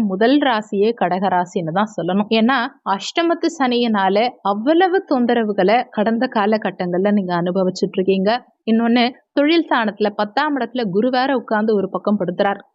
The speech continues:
இதெல்லாம் பத்தாதுன்னு சுக்கிரனும் கடந்த காலகட்டத்துல அஷ்டமத்துல போய் மறைஞ்சுதான் உட்கார்ந்துட்டு இருந்தார். அதுவும் சுகஸ்தானாதிபதி, லாபாதிபதி போய் அஷ்டமத்துல மறைஞ்சு சுகபோகங்கள்ல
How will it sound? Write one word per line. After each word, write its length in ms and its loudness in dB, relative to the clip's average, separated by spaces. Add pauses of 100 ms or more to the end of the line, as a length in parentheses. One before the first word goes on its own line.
இதெல்லாம் 360 -2
பத்தாதுன்னு 480 0 (340)
சுக்கிரனும் 500 0
கடந்த 340 0
காலகட்டத்துல 640 0 (440)
அஷ்டமத்துல 600 -2
போய் 120 2 (100)
மறைஞ்சுதான் 520 0
உட்கார்ந்துட்டு 460 -2
இருந்தார். 320 0 (140)
அதுவும் 280 2
சுகஸ்தானாதிபதி, 880 -2 (140)
லாபாதிபதி 640 0
போய் 160 0
அஷ்டமத்துல 600 -4
மறைஞ்சு 340 2 (360)
சுகபோகங்கள்ல 840 0